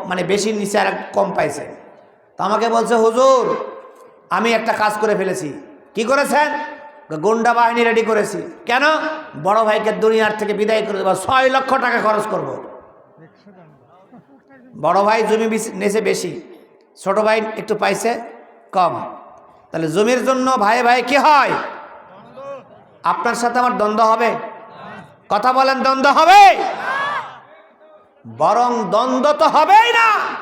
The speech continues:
কাল হাসরের মাঠে আমিও আপনাকে চিনি না,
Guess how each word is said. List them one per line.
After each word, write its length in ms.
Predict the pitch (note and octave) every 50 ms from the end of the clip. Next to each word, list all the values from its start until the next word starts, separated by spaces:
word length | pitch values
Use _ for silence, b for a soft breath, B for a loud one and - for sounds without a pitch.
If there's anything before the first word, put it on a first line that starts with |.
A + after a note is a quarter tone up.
| - - - - - - - - - - - _ _ _ _ _ _ _ _ _ _ _ _ _
কাল 200 | - F#3+ G3+ G#3
হাসরের 520 | G3+ F3+ F3+ A3+ A#3 A#3+ B3+ B3 B3 A#3+ A#3
মাঠে 380 | A#3 A#3 A3+ A3+ A3+ A3 G#3 G#3+ -
আমিও 340 | G3+ G3+ A#3+ D4 F4+ F4+ F4
আপনাকে 380 | D#4 D#4+ - D#4 D4+ D4 D4
চিনি 260 | C#4 C#4+ C4+ C#4 C#4 C4+
না, 340 | C4 C4 B3 A#3 G#3+ -